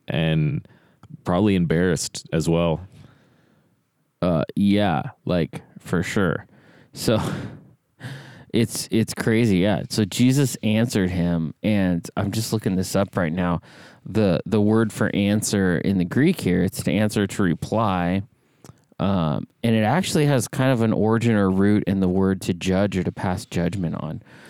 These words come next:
Speaker 1: Oh.
Speaker 2: So <laughs> isn't that kinda weird?
Speaker 1: So Jesus
Speaker 2: So,
Speaker 1: was
Speaker 2: like,
Speaker 1: kinda
Speaker 2: Jesus
Speaker 1: judging back.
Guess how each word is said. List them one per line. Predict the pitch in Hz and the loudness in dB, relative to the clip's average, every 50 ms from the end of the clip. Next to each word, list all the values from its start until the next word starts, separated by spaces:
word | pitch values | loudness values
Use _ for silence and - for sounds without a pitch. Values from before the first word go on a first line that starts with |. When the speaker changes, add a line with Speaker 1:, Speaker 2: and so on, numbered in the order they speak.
| - - - - | -20 -14 -6 -2
Speaker 1:
Oh. | 80 82 82 | 0 2 2
Speaker 2:
So | 76 - 120 107 104 104 - - - - - - - - | 2 4 4 4 2 2 0 0 -2 -2 -4 -4 -6 -8
<laughs> | - - - - - 156 - | -10 -12 -14 -6 -6 -4 0
isn't | - 127 127 135 | 0 2 2 2
that | 156 147 | 2 0
kinda | 123 - 160 165 135 | 0 0 2 2 4
weird? | 110 104 104 107 120 139 - | 4 4 4 4 2 2 2
Speaker 1:
So | - 98 | 0 0
Jesus | 90 87 101 104 104 104 104 101 104 | 0 2 2 2 2 2 2 2 2
Speaker 2:
So, | 139 | 4
Speaker 1:
was | 135 131 127 | 4 4 2
Speaker 2:
like, | 117 - | 2 2
Speaker 1:
kinda | 98 - 156 | 4 4 6
Speaker 2:
Jesus | 151 151 165 165 | 6 6 4 4
Speaker 1:
judging | - 92 90 92 85 82 | 4 4 2 2 0 0
back. | 76 85 92 101 - - - - - | 0 0 -2 -2 -4 -6 -10 -16 -20